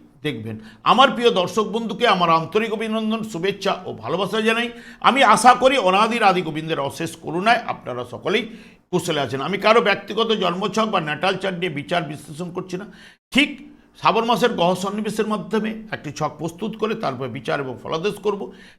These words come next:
সেটি হবে আপনাদের এই মাসের গাইডলাইন। এরপরেই আমি চলে আসছি, দেখুন, মীন রাশিটি রাশিচক্রের দ্বাদশতম রাশি। এই রাশির অধিপতি গ্রহ বৃহস্পতি,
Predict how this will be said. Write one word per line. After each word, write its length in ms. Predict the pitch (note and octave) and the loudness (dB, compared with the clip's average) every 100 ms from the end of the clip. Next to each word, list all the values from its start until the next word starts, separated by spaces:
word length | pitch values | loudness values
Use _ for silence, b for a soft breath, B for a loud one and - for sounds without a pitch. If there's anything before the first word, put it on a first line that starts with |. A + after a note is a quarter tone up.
| - | 0
সেটি 240 | G#3+ B3+ | 0 6
হবে 160 | B3+ B3+ | 6 6
আপনাদের 420 | - E3 F#3 F3+ F#3 | 2 0 -2 -2 0
এই 240 | G3+ B3 G#3+ | 2 2 0
মাসের 400 | C#3 D#3 D#3+ B3 B3 - - - G#2+ | -2 -2 4 2 2 -10 -20 -18 0
গাইডলাইন। 460 | D#3 D3+ A#2 G#2 F#2 b b _ | 2 2 -2 -10 -12 b b _
এরপরেই 480 | G3 A#3 - A3+ B3 | 2 4 2 0 2
আমি 140 | A#3+ G#3+ | 2 0
চলে 200 | G#3+ G#3 | 0 -2
আসছি, 180 | G3+ | -4
দেখুন, 220 | G3+ A3 F#3+ | -6 -6 -6
মীন 240 | F#3+ A3+ | -4 -2
রাশিটি 400 | A#3 - G#3 C4 | -2 -2 -4 -4
রাশিচক্রের 800 | E3 E3+ F#3+ F#3+ F#3+ F#3+ A3 G3 | 0 0 -2 -4 -6 -4 -4 -2
দ্বাদশতম 600 | C3+ C3+ D#3 - F#3+ F#3+ | -2 -2 -4 -8 -8 -4
রাশি। 280 | F#3+ F#3 G3+ - b b b | -4 -4 -8 -12 b b b
এই 100 | F#3+ | 4
রাশির 260 | A3+ G#3 A#3 | 4 4 4
অধিপতি 440 | G#3 F#3+ G#3 G#3+ | 2 2 -2 -2
গ্রহ 140 | G#3 G3 | 0 -2
বৃহস্পতি, 560 | D3+ D#3 - F#3+ G#3 | -4 -8 -8 -6 -6